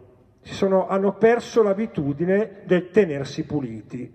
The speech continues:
E per forza non dovevano mai uscire dalla loro cameretta, cosa miravo a fare?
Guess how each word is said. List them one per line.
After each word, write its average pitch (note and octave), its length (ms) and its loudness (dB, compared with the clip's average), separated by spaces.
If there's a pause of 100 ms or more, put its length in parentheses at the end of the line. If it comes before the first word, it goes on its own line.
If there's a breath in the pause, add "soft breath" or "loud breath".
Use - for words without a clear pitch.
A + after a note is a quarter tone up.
E E3 100 -10
per D#3+ 160 -2
forza D3 320 0
non B2 140 -10
dovevano C#3 260 -2
mai D3 140 -2
uscire C#3+ 160 -4
dalla D3 160 0
loro D3+ 120 0
cameretta, D3+ 640 -2 (200)
cosa D#3 220 2
miravo C#3 300 0
a B2 40 -4
fare? A#2+ 520 -4